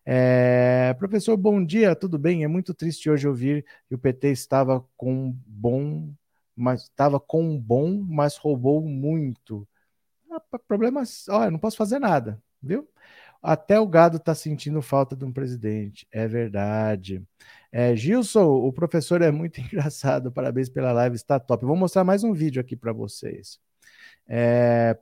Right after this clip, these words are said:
"Parabéns, gosto muito do seu trabalho, você é, olha o palavreado, Luiz Miguel, muito obrigado, viu? Muito obrigado. Inês, nos resta o consolo de que o Moro vai passar vergonha a nível mundial."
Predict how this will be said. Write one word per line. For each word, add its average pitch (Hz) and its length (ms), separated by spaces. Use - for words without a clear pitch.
"Parabéns, 165 580
gosto 165 320
muito 156 200
do 147 100
seu 160 160
trabalho, 139 640
você 131 320
é, 139 100
olha 139 460
o 139 60
palavreado, 123 720
Luiz 175 200
Miguel, 135 300
muito 135 240
obrigado, 120 500
viu? 196 160
Muito 165 160
obrigado. 127 580
Inês, 190 680
nos 180 220
resta 175 340
o 170 60
consolo 185 580
de 165 140
que - 100
o 165 40
Moro 156 280
vai 147 160
passar 147 380
vergonha 143 460
a - 20
nível 143 300
mundial." 131 520